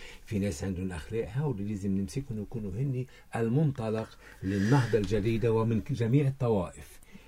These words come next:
من الإسلام، شيعة وسنة ودروز ومسيحية، كلهم عندهم، آه، في فئة عندها قيم وعندها أخلاق وعندها شرف وعندها محبة وعندها تسامح وعندها غيرة وقناعة وتواضع.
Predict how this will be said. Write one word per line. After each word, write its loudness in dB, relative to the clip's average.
من 4
الإسلام، 4
شيعة 4
وسنة 0
ودروز 0
ومسيحية، -6
كلهم 2
عندهم، -2
آه، -8
في -4
فئة 0
عندها -2
قيم 0
وعندها -4
أخلاق 0
وعندها -4
شرف -2
وعندها -4
محبة -2
وعندها -4
تسامح 0
وعندها -2
غيرة 2
وقناعة 0
وتواضع. -4